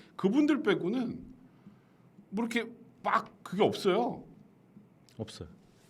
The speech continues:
Speaker 2: 그리고 국회의원들의
Speaker 1: 네.
Speaker 2: 이, 이름이 안 나오잖아요, 지금 언론에.
Speaker 1: 네.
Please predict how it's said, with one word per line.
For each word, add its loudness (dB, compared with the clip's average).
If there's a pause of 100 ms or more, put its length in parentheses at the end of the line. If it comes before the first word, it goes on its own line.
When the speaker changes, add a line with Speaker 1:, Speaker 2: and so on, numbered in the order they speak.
(520)
Speaker 2:
그리고 4
국회의원들의 6
Speaker 1:
네. -14
Speaker 2:
이, -6 (100)
이름이 6
안 4
나오잖아요, 2
지금 -10
언론에. -8 (380)
Speaker 1:
네. -4